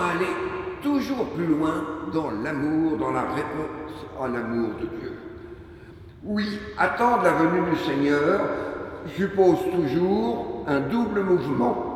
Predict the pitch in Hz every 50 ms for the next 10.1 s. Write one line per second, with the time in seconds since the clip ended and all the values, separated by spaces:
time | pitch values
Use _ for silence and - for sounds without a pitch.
0 | - - - - - - - - - - - - - - - - - - - -
1 | - - - 214 220 226 220 220 214 226 220 208 170 165 160 - - - 185 170
2 | 170 170 165 160 151 147 139 135 - - - - - - - - - - - -
3 | - - - - - 143 151 127 110 127 143 139 - 277 - 285 - - - -
4 | - - - - - - - - - - 175 170 165 - - - 196 196 196 202
5 | 196 202 202 196 196 - 160 160 143 - 156 - 165 160 - - 175 180 180 180
6 | - - - - - - - - 165 151 139 135 - 180 170 165 - 175 170 165
7 | 151 135 113 147 143 - - 127 131 127 127 135 147 175 - - 320 - - -
8 | - - - - - - - - - - - - - - - - - - 165 170
9 | 160 160 156 139 - 156 - - 233 240 - - 180 160 143 - 143 151 156 185
10 | 226